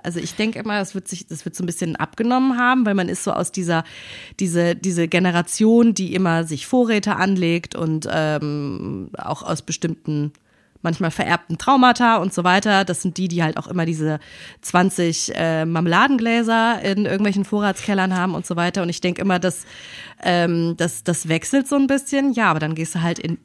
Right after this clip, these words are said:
jeden Supermarkt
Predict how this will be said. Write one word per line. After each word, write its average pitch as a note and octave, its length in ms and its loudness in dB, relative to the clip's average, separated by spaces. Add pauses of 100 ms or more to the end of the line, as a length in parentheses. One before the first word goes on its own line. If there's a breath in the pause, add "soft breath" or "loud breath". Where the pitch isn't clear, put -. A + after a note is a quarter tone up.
jeden B3 1040 2
Supermarkt G3 1040 -2